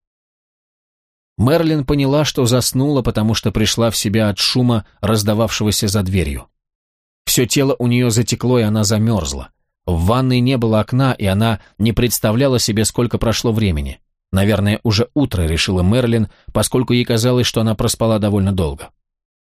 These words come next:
Сидевший слева от нее Честер смотрел в пространство, его взгляд бродил в тысячах миль отсюда. Он сохранял полную неподвижность.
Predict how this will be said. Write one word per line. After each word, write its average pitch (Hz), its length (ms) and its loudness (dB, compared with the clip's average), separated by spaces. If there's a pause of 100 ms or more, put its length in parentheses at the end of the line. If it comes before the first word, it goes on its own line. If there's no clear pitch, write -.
(160)
Сидевший 127 480 0
слева 139 320 0
от 120 80 -2
нее 123 160 0
Честер 127 480 -2 (220)
смотрел 131 460 0
в - 80 -6
пространство, 120 760 0
его 92 180 2
взгляд 98 380 0
бродил 104 340 2
в - 120 -10
тысячах - 480 -2
миль 107 200 2
отсюда. 78 500 -4 (520)
Он 113 160 0
сохранял 123 540 0
полную 120 420 0
неподвижность. 92 800 -2